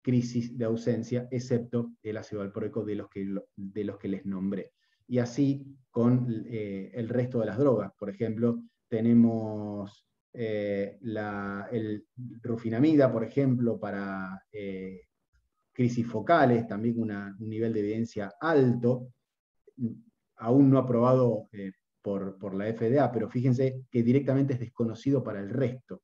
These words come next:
de las, eh, de, de los tipos de epilepsia. Esto es sencillamente para mostrarle que no todas las drogas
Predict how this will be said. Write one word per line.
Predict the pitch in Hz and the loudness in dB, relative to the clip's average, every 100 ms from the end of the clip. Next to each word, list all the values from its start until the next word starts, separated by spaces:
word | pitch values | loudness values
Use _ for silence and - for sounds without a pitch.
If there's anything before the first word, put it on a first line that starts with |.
| _ | _
de | 233 101 | -10 -6
las, | 98 92 95 - - _ | -4 -6 -10 -20 -20 _
eh, | 139 98 92 85 85 - _ _ _ _ - | -14 -12 -12 -14 -18 -20 _ _ _ _ -16
de, | 95 95 90 92 | -8 -8 -6 -6
de | 95 98 | -4 -4
los | 95 | -2
tipos | 120 107 | -4 -4
de | 98 | -6
epilepsia. | 101 95 - 101 - | -4 -6 -6 -12 -6
Esto | 143 - | -6 -4
es | 131 | -4
sencillamente | 120 117 120 127 135 127 131 - _ | -2 -4 0 0 2 0 -2 -6 _
para | 117 110 | -6 -6
mostrarle | 101 123 120 117 | -4 -2 -2 -2
que | 117 | -2
no | 110 123 156 170 165 | 2 6 6 2 0
todas | 143 135 | 0 0
las | 123 | 0
drogas | 139 131 131 | 0 0 -2